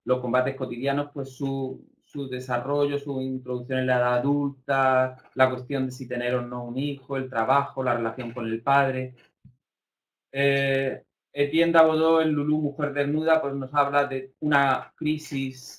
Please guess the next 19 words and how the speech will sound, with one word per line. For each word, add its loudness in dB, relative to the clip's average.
personal 0
de -12
una -2
mujer 0
en -4
su -12
matrimonio -4
y 0
en -4
su -8
vida, -2
que -2
la 4
hace, -6
pues, -14
tener -6
una -2
salida, 2
¿no? -6